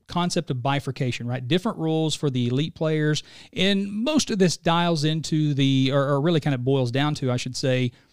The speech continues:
their ability to hit the ball so incredibly far with the equipment and technology that, um, you know, the, the golf manufacturers, golf club manufacturers come out with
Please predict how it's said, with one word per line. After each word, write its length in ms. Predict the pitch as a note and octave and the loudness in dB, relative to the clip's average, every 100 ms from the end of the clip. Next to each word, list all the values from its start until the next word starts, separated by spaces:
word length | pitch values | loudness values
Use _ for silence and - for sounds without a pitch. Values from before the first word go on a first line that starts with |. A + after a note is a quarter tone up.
| _ _ _ | _ _ _
their 360 | C3+ C#3 C3+ | 0 2 2
ability 480 | C#3 B2 D3+ D#3+ D3+ | 2 0 0 2 0
to 80 | C3 | 0
hit 220 | - E3+ | -2 -2
the 80 | F3 | -2
ball 500 | C#3+ C#3 C#3 C3+ C#3+ | -2 0 2 0 -4
so 420 | - - E3 E3+ F3 | -10 -4 0 2 2
incredibly 560 | C#3+ - D#3 D#3 C3 | -2 0 0 0 0
far 600 | B2 - A3+ D#3 A2+ A#2+ - _ _ | -2 -2 0 2 0 -2 -6 _ _
with 140 | C#3 C3 | -4 0
the 100 | C3 | 0
equipment 540 | B2+ - F3 F3+ D#3+ | 0 2 2 2 0
and 100 | C#3 | 0
technology 800 | C3+ C#3+ C3+ D3 D#3 B2+ B2+ B2 | 0 -2 0 0 0 0 0 0
that, 380 | A#2+ C3 C3 - | 0 0 0 -2
um, 400 | C3 B2+ C3 F3+ | -2 -2 -4 -8
you 140 | - A3+ | -4 -2
know, 100 | D3 | 0
the, 140 | C#3+ | 0
the 120 | C3 | 0
golf 220 | C3 C3+ | 0 0
manufacturers, 720 | D3 C#3+ C3 C3+ C#3 - C#3 - | 0 -2 0 -2 -2 -2 -2 0
golf 220 | C#3+ - | -2 -2
club 140 | C3+ | -2
manufacturers 520 | B2+ B2+ C3 B2+ C3+ | -2 -2 -2 -4 -6
come 160 | - C3 | -6 -2
out 220 | C#3+ D#3 | 0 0
with 240 | C3+ C3 | 0 -2